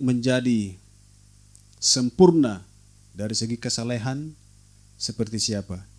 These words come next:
Yesus. Kita harus menjadi orang saleh. Kita harus mewarisi kesalehan Ayub, Nuh, Yakub, Abraham, Daniel,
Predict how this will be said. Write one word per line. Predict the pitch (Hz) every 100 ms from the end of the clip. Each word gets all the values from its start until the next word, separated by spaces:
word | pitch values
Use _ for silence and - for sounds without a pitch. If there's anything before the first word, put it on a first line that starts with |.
| - - - - -
Yesus. | - 90 - - - - - - - - - - - - - - - - - - - - -
Kita | 175 175
harus | 170 160 160
menjadi | 143 139 131
orang | 120 113
saleh. | - 95 87 87 - - - - - - - - - - - - -
Kita | 160 156
harus | 156 151 147 147
mewarisi | 143 143 170 240 - 226
kesalehan | 196 185 175 160 156 151
Ayub, | 135 123 101 - - - - - - - - -
Nuh, | 120 165 190 135 - - - - - - - - -
Yakub, | 156 180 170 - 113 - - - - -
Abraham, | 147 131 143 156 135 107 90 87 - - -
Daniel, | 95 131 160 180 165 117 87